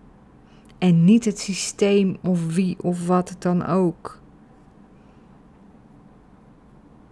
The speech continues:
Ik zou willen dat we vrij zijn van het patriarcha-, patriarchale systeem,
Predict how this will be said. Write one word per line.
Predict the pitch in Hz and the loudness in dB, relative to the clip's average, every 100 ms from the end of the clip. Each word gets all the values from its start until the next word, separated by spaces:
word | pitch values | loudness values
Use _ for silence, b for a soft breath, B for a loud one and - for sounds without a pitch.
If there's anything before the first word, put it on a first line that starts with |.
| - - - 202 | -20 -20 -20 -20
Ik | - | -6
zou | 185 170 | -2 2
willen | 180 214 208 | 6 6 4
dat | 190 180 | 2 0
we | 180 | -4
vrij | 165 180 190 | -2 0 0
zijn | 196 185 180 | 0 -2 -2
van | 175 | -4
het | 180 180 | -4 -4
patriarcha-, | 180 180 180 180 170 - 170 175 - - - | -6 -4 -4 -2 -4 -4 -4 -4 -6 -20 -4
patriarchale | - 220 240 - 226 226 214 214 226 - 208 254 220 226 | 2 4 2 2 2 4 6 6 6 4 2 2 2 0
systeem, | - - 214 - - - 214 196 165 | -2 -4 -4 -4 -4 0 2 2 0